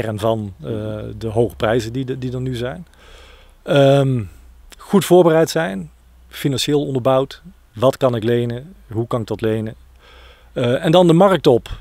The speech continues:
Speaker 1: Nou is de markt heel erg schaars, er is heel weinig aanbod. Maar dat komt natuurlijk ook een beetje omdat er wel mensen zijn die willen verhuizen. Maar dat pas willen doen op het moment dat ze een geschikte woning vinden om, eh, de stap te kunnen zetten.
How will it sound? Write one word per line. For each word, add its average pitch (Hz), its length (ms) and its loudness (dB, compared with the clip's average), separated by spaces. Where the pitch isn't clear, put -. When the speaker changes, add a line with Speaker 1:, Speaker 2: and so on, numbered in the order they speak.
Speaker 1:
Nou 143 240 -2
is 175 100 0
de 151 60 0
markt 147 300 2
heel 170 220 2
erg 143 100 2
schaars, 151 460 0
er 151 60 -6
is 123 60 -4
heel 160 120 4
weinig 143 240 2
aanbod. 160 560 -2
Maar 139 160 -8
dat 139 100 -4
komt 151 160 -4
natuurlijk 147 300 -4
ook 165 100 -4
een 151 60 -2
beetje 127 340 0
omdat 143 260 -4
er 123 100 -4
wel 123 120 0
mensen 117 240 -6
zijn 104 200 0
die 117 140 -8
willen 160 300 4
verhuizen. 104 520 -2
Maar 139 140 0
dat 139 100 2
pas 147 180 4
willen 143 220 2
doen 165 80 2
op 190 80 4
het 165 80 -2
moment 160 220 0
dat 151 140 2
ze - 140 -6
een 135 80 -6
geschikte 123 300 -4
woning 131 280 0
vinden 120 320 -2
om, 117 300 -4
eh, 120 100 -6
de 113 100 -8
stap - 240 -6
te - 60 -16
kunnen 117 220 -6
zetten. 127 280 2